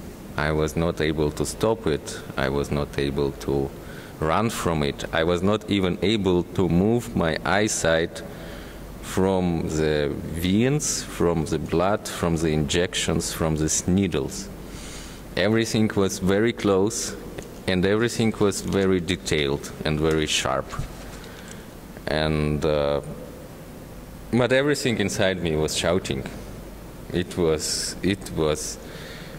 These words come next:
praying <laughs> that this will stop right now. But it didn't, because when the last one was finished, the first one was starting it again until the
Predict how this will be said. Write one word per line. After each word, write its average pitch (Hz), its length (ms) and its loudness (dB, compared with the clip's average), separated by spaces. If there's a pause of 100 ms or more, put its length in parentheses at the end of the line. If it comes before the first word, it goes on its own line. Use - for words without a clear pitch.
(180)
praying 95 720 2
<laughs> - 320 -4
that 107 520 2
this 101 320 0
will 87 200 2
stop 117 380 0 (340)
right 80 420 0
now. 80 300 0 (760)
But 90 160 2
it 107 140 0
didn't, 90 420 0 (760)
because 78 380 0
when 82 160 0
the 82 140 2
last 98 280 0
one 110 220 4
was 107 160 2
finished, 87 380 0
the 87 100 2
first - 380 0
one 92 240 4
was 87 140 2
starting 80 400 0
it 80 120 -2
again 80 380 0 (320)
until 82 420 0
the 80 400 0